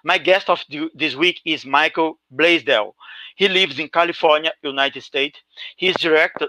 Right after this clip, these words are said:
and analyst of his own company, M-, Michael Blaisdell and Associate,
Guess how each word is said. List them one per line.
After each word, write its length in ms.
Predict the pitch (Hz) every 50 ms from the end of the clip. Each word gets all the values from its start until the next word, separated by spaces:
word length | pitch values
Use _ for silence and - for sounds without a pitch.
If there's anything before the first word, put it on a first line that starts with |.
| - -
and 140 | 151 151
analyst 460 | 147 151 156 151 143 147 151 - - 143
of 100 | 127 -
his 240 | - 131 151 131 - - -
own 180 | 156 165 175
company, 500 | - - 151 151 151 - 165 170 175 - _ - - - _ _ _
M-, 320 | 127 131 135 131 127 131 - _ _
Michael 420 | 135 143 151 165 170 - 170 165
Blaisdell 720 | 147 127 143 156 170 160 127 151 143 143 151 165 180 233 - _
and 180 | 143 147 151 - - 156
Associate, 580 | 143 - 165 151 - - 147 135 123 113 -